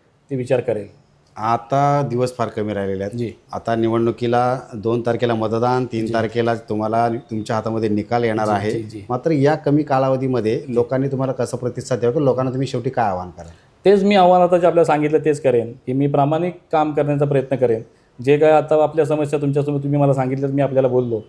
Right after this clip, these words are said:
Speaker 1: त्या प्रामाणिक कशा सोडवल्या जातील, वेळ, जास्तीत जास्त वेळ प्रभागात कसा दिसला जाईल, तो, त्याचा प्रयत्न मी प्रामाणिक करेन हे करताना. मग काय, नारायण तलाव आहे, जसं नारायण तलावाच्या धर्तीवर आपला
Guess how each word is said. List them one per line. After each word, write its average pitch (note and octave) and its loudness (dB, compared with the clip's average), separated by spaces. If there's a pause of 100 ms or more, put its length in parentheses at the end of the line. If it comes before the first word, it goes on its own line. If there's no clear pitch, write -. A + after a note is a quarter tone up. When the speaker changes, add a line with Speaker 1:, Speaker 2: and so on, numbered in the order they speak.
(460)
Speaker 1:
त्या D3 4
प्रामाणिक D3+ 2
कशा E3+ 4
सोडवल्या D#3 4
जातील, A2+ -2 (460)
वेळ, D3+ 4
जास्तीत D3 0
जास्त D3+ 0
वेळ E3 6
प्रभागात D3+ 0
कसा D3+ -2
दिसला C#3+ 0
जाईल, A2 -2 (520)
तो, C#3+ 2
त्याचा C#3+ 2
प्रयत्न D3 0
मी D3 -2
प्रामाणिक C3 -4
करेन A2 -2 (600)
हे B2+ -4
करताना. A#2+ -2
मग C3 -2
काय, C#3 4
नारायण C3+ 2
तलाव C#3+ 4
आहे, C#3 2 (320)
जसं C#3+ -4
नारायण C3+ 2
तलावाच्या D3 2
धर्तीवर C#3 2
आपला C#3 0